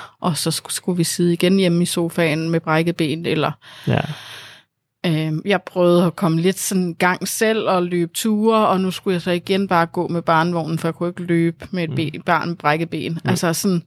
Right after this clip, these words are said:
Speaker 1: hele tiden, når sådan lige at sætte næsen op efter, nu bliver det bedre, og det gjorde det bare ikke. Og sådan var det f-, det første halvanden år efter blodproppen. Øh, indtil hun så i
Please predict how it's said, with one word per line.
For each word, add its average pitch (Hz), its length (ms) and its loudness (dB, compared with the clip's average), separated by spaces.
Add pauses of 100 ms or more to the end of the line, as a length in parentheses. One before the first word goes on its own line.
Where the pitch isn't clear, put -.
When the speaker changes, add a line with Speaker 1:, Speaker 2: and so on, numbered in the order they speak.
(400)
Speaker 1:
hele 254 280 2
tiden, 220 440 0 (280)
når 233 260 2
sådan 247 200 0
lige 247 240 2
at 233 60 0
sætte 208 220 0
næsen 214 320 0
op 202 180 0
efter, 214 240 -2
nu 220 140 2
bliver 220 220 -2
det 196 140 -2
bedre, 202 400 2 (300)
og 196 120 -2
det 202 100 -2
gjorde 208 240 0
det 220 80 -2
bare 185 320 2
ikke. 202 160 -4
Og 202 80 -4
sådan 233 300 0
var 208 160 4
det 220 180 -2
f-, - 320 -18
det 208 100 -2
første 202 460 0
halvanden 196 520 2
år 202 240 0
efter 202 280 -2
blodproppen. 202 600 -2 (960)
Øh, 170 380 4
indtil 220 300 2
hun 196 160 4
så 190 200 2
i 175 300 2